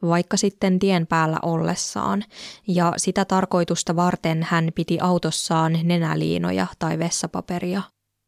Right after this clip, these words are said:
Antolin arvioi, että hänen D N A:taan oli saattanut päätyä Sierran tavaroiden löytöpaikalle, kun hän oli heittänyt nenäliinan ulos autostaan toimituksen tehtyään.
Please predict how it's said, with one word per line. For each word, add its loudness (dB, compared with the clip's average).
Antolin 4
arvioi, 2
että -2
hänen 2
D 4
N 0
A:taan 2
oli 2
saattanut 0
päätyä 2
Sierran 2
tavaroiden 0
löytöpaikalle, 0
kun 0
hän 2
oli 2
heittänyt 0
nenäliinan 2
ulos 2
autostaan -2
toimituksen -2
tehtyään. -6